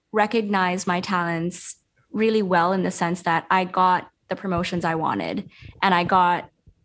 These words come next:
the things I needed in my career and the mentorship I needed to keep growing. And so, but I would say that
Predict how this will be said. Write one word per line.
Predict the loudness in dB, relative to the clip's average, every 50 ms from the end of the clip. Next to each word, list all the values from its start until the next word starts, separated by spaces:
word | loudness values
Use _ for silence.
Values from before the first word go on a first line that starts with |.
| -12 -8
the | -6 -6
things | -6 -4 -2 0 0 2 2 2
I | 2 2 2 2
needed | 0 -2 -2 -2 -2
in | -2 -2
my | -2 -4 -4
career | -6 -6 -6 -4 -2 -2 0 0 0 0 -2 -2
and | -2 -2 -2
the | 0
mentorship | 0 0 0 -2 -4 -6 -6 -4 -2
I | 0 0 0
needed | 0 -2 -2 -4 -4 -6 -8 -8
to | -12
keep | -12 -10 -10 -10 -8
growing. | -6 -6 -4 -4 -4 -4 -4 -4 -4 -4 -6 -10 -20 -20 -20 -20 -20 -20 -6 _
And | 0 0 2
so, | 2 2 2 4 4 4 2 2 0 0 -2 -4 -8 _ _ _ _ _ _ _
but | 2 4 4 4 4 2 0 -2 -4 -10 _ _ _ _ _ _ _ _ _ _ _ -2
I | 0 0 0 0 0 0 -2 -2 -4 -10 _ _ _ _ _ _ _ _ _
would | -8 -4 -2 -2 -2 -4
say | -4 -2 0 2 2 2
that | 2 2 2 0 -2 -8